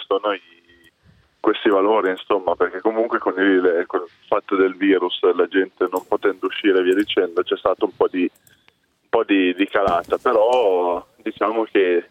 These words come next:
cerchiamo con, eh, con questa startup, con questa, con questo marketplace di tornare ad essere a quei livelli lì, se non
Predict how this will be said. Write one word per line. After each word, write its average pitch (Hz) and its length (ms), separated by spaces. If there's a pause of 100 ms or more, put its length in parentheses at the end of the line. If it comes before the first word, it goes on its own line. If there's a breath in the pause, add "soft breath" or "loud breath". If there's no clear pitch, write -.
cerchiamo 123 600
con, 107 240
eh, 95 200
con - 160
questa 110 300
startup, 107 500
con 95 280
questa, 98 480 (420)
con 113 120
questo 113 240
marketplace 104 760
di 104 140
tornare 95 680
ad 82 200
essere 90 340
a 82 40
quei 87 160
livelli 92 360
lì, 90 200
se 107 100
non 85 100